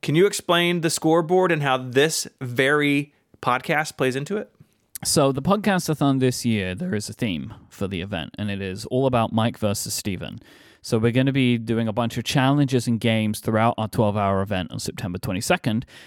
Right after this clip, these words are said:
Speaker 2: with a points total accruing throughout the event to crown the co-founder champion, which th-, that will probably be crowned at the end of the month, because there are going to be a variety of activities, uh, around the podcast-a-thon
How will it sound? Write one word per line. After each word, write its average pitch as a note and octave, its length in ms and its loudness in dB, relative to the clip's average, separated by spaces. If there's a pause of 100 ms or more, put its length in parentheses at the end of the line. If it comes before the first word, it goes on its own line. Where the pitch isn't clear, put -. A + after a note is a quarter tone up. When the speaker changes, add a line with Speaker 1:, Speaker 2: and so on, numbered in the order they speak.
(180)
Speaker 2:
with B2 280 0
a A#2+ 100 -4
points - 460 -2
total C3 500 0
accruing B2 460 -2
throughout A#2 320 0
the A#2+ 120 0
event A2 380 -2
to - 100 -12
crown G#2+ 520 0
the G#2 320 -2
co-founder A2 420 -2
champion, D#3 480 0 (640)
which - 260 0 (120)
th-, B2 160 0
that F3 100 6
will F3+ 80 2
probably D#3+ 240 2
be C3+ 60 -8
crowned C3+ 240 2
at - 40 -6
the A2 140 -4
end A2 160 -2
of G#2 60 -2
the G#2 80 -2
month, F2 400 -6
because A#2 440 2
there A2+ 160 4
are A2 80 4
going C3 280 2
to B2+ 120 -4
be A2+ 440 0
a A2+ 80 0
variety A2 640 0
of G#2 120 -2
activities, A2 680 -4 (240)
uh, F2 220 -10
around C3 420 0
the A#2 80 -2
podcast-a-thon G2 800 -8